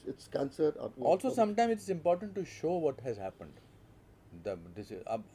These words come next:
Speaker 2: उपहार tragedy पर trial by fire बना है, पच्चीस साल तक उसको झुठलाते रहे उसके जो owners थे,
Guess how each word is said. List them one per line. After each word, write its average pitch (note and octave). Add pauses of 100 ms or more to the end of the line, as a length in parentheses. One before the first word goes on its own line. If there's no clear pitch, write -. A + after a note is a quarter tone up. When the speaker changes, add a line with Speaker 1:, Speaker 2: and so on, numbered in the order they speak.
Speaker 2:
उपहार B2+
tragedy C3+
पर D3
trial A#2+
by C3+
fire A#2
बना A2
है, G#2 (380)
पच्चीस F3
साल D#3
तक E3
उसको E3 (280)
झुठलाते A2+
रहे D3 (600)
उसके A#2+
जो A2+
owners A#2 (100)
थे, G#2+